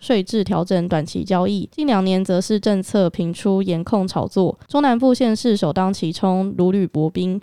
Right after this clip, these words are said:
二零二三年受大选政策等纷扰，房市起伏多变，但疫情趋缓，工商稳定成长皆有助社会经济复苏。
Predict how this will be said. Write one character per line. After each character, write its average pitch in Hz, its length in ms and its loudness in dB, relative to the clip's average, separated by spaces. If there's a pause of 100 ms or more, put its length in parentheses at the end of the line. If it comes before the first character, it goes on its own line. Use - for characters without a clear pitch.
(100)
二 320 80 -2
零 285 100 2
二 277 80 4
三 269 160 2
年 214 240 2
受 226 220 0
大 226 200 2
选 170 320 0
政 208 220 0
策 208 180 2
等 185 200 -2
纷 196 240 -2
扰， 190 200 0
房 196 200 -2
市 254 200 -2
起 190 240 -6
伏 165 200 -4
多 185 180 2
变， 190 260 0
但 214 320 0 (120)
疫 226 120 -4
情 175 220 -4
趋 196 220 -4
缓， 147 240 -4 (100)
工 247 160 2
商 254 180 0
稳 196 200 2
定 208 180 -2
成 190 240 -2
长 180 240 -2
皆 202 380 -2
有 185 160 0
助 196 420 0
社 214 180 0
会 208 200 0
经 196 200 -4
济 202 200 -6
复 196 200 -4
苏。 180 320 -2